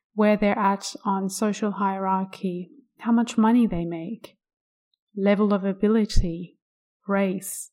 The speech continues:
et cetera. So all of these things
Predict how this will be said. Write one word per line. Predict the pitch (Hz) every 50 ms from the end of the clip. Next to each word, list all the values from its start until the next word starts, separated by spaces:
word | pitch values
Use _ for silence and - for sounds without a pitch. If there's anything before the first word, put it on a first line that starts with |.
| _ _ -
et | 190 190 -
cetera. | - - 185 196 - - - 240 240 233 - _ _ _ _ _ _ _ _ _ _ _ _ _ _ _ _ _ _ _ _ _ _ _ _
So | - - - -
all | - 254 269 330 339 339
of | 330 320 - 247
these | 254 247 247 240 -
things | - - - 226 214 190 180 180 - - -